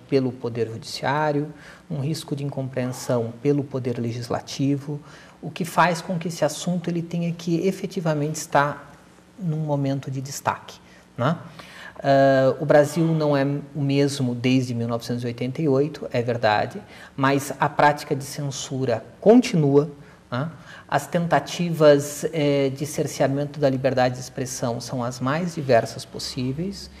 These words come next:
eh, de modo que a densificação daquilo que abstratamente, principiologicamente está na Constituição, é, é,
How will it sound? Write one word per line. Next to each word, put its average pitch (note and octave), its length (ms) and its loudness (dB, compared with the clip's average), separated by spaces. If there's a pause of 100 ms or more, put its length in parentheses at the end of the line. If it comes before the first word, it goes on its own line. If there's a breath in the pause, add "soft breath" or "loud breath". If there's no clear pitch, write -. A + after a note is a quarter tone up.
(420 loud breath)
eh, C#3+ 460 -2 (180)
de D3 160 -4
modo D#3+ 320 6
que D#3+ 220 2
a D#3+ 180 6
densificação G3+ 1300 4 (260)
daquilo C#3 440 0
que - 200 2
abstratamente, C#3+ 1000 4
principiologicamente C3+ 1300 6
está - 240 -2
na A#2+ 120 0
Constituição, B2+ 840 -2 (560 loud breath)
é, C#3 760 6
é, C#3 380 4